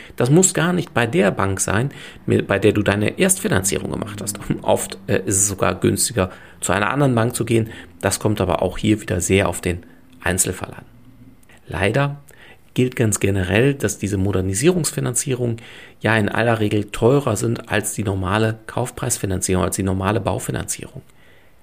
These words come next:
Achte bei den Angeboten bitte auch darauf, ob die neue Bank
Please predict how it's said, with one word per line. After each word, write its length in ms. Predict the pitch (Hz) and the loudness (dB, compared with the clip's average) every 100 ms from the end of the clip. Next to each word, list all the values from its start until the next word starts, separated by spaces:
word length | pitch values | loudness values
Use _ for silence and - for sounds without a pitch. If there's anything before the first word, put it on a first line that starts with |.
| - - - | -20 -18 -8
Achte 380 | 127 - - | -6 -6 -8
bei 160 | 139 117 | -4 -2
den 180 | 113 110 | -2 -2
Angeboten 540 | 110 151 110 117 135 | -2 0 0 -2 -2
bitte 220 | 101 - - | -4 -6 -2
auch 260 | - - | 0 0
darauf, 520 | - 147 - 233 - - - - - - | 0 -4 -6 -10 -12 -20 -20 -20 -20 -4
ob 320 | 113 110 - | -2 -2 -4
die 340 | - 101 98 95 - - - - | -2 0 -2 -4 -14 -20 -20 -14
neue 340 | - - 180 | -2 4 6
Bank 300 | 175 - - | 6 0 -8